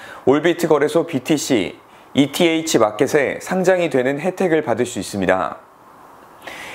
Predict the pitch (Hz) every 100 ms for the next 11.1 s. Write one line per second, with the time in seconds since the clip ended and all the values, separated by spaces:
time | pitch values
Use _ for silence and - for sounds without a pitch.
0 | - 139 156 185 180 165 190 185 170 135
1 | - 143 143 85 - _ - - - 190
2 | 196 185 185 170 180 170 113 - 160 151
3 | 143 110 120 135 139 101 78 - 123 156
4 | 127 110 131 165 - 170 - 180 170 170
5 | 170 - 190 185 170 160 151 - 151 127
6 | 139 87 - - - - - 160 175 175
7 | 165 143 139 156 156 165 160 196 180 180
8 | 180 160 143 151 104 - 180 202 175 170
9 | 151 160 151 139 147 139 113 123 123 123
10 | 131 113 113 113 110 101 104 92 90 76